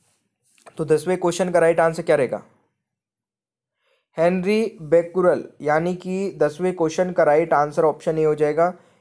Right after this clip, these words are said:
ये आपको याद रखना है, ठीक है। क्वेश्चन नंबर ग्यारह है,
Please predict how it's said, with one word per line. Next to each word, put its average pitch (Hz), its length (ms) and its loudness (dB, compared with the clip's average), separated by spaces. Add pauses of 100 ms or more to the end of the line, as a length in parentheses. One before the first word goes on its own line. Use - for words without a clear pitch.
ये 156 180 0
आपको 160 460 0 (180)
याद 147 240 2
रखना 123 240 -6
है, - 160 -14 (1000)
ठीक 165 200 -12
है। 185 100 -2
क्वेश्चन - 1400 -10
नंबर 185 240 2
ग्यारह 175 360 4
है, 180 320 4